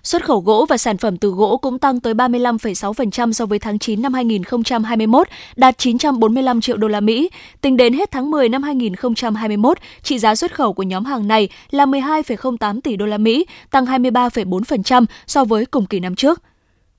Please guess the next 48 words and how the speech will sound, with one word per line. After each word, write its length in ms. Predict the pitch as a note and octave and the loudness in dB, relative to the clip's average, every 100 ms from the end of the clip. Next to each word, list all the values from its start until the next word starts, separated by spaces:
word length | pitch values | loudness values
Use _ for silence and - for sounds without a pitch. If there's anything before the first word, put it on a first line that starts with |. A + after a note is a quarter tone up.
| _ _ _ _ _ _ _ _ _ - | _ _ _ _ _ _ _ _ _ -4
Thủy 180 | D#4 A#3 | 0 2
sản 260 | B3+ G#3+ | 2 0
cũng 160 | F3+ C4+ | -2 -2
là 80 | E4 | -2
mặt 160 | A#3 | -2
hàng 200 | A#3 A3 | -4 -6
phục 180 | G3+ A3 | -4 -8
hồi 200 | A#3 G#3 | -4 -6
khá 180 | - G#3 | -4 -2
tốt 240 | - F#4 - - | 0 0 -2 -18
khi 160 | - D4+ | -6 0
đạt 240 | B3 G#3+ | 0 0
trị 180 | - A3 | -6 -4
giá 220 | G#3+ G#3 | -2 -2
xuất 200 | A3+ F#4+ | -2 -4
khẩu 220 | - B3 | -2 -2
tám 260 | F#3 G#3+ G#3+ | -2 -4 -4
trăm 220 | - C4+ | -2 -2
tám 160 | A#3+ A3 | -2 -2
mươi 100 | C4+ | -2
chín 220 | - G#3+ | -2 -4
triệu 160 | - G#3+ | -2 -2
đô 100 | A#3 | 0
la 140 | A3+ | 0
Mỹ 220 | A3 A#3 | 0 -2
trong 200 | C#4 C#4+ | -2 -4
tháng 240 | A#3 A3 C4+ | -4 -6 0
mười 220 | C4 G3+ - - | 2 0 -4 -4
năm 140 | E4 D#4+ | -2 0
hai 120 | D#4+ | 0
nghìn 220 | C4 F#3+ | 0 -2
không 200 | - C4 | -4 -6
trăm 200 | B3+ A#3+ | -4 -6
hai 140 | A3+ | -4
mươi 100 | A3 | -4
mốt, 220 | A3+ D#4+ - - - | 0 0 0 -12 -4
tăng 180 | C4 B3+ | -2 0
bốn 140 | A3 | 0
mươi 80 | B3 | 0
hai 180 | C#4 B3 | -2 -4
phẩy 140 | A3+ | -4
ba 140 | F#3 A3+ | -6 -4
phần 180 | A#3 F#3 | -6 -4
trăm 220 | A#3+ A3 | -4 -2
so 140 | A#3 | -4
với 140 | G#3+ G3+ | -4 -6
tháng 200 | G#3 A3+ | -6 -2
trước. 260 | D#4+ F#4+ | 0 0